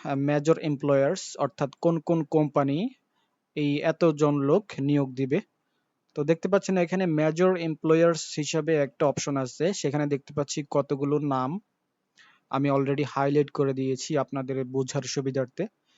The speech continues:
তো দেখতে পাচ্ছেন এখানে কতগুলো কোম্পানি আছে, মূলত এরাই, আহ, আপনাকে নিবে, এদেরই লোক লাগবে, এরা নিয়োগ দিবে। ওকে, তো এখন আমরা দেখব অ্যাপ্লিকেন্ট টাইপ,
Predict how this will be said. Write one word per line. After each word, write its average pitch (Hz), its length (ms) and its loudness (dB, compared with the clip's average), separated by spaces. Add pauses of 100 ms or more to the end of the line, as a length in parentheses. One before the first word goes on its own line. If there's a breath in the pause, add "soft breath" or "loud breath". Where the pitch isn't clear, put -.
(380 soft breath)
তো 151 100 4
দেখতে 151 280 2
পাচ্ছেন 165 320 -2
এখানে 160 420 -2
কতগুলো 156 400 0
কোম্পানি 151 500 0
আছে, 175 400 -2
মূলত 151 360 2
এরাই, 147 460 2 (140)
আহ, 131 360 -2 (180)
আপনাকে 147 400 -2
নিবে, 147 300 2 (720)
এদেরই 151 440 0 (140)
লোক 147 260 4
লাগবে, 131 380 0 (100)
এরা 143 280 0
নিয়োগ 139 300 0
দিবে। 123 240 -8 (1300 soft breath)
ওকে, 143 320 0 (1000 loud breath)
তো 160 60 2
এখন 151 240 2
আমরা 175 160 4
দেখব 165 260 2
অ্যাপ্লিকেন্ট 156 520 4
টাইপ, 151 200 2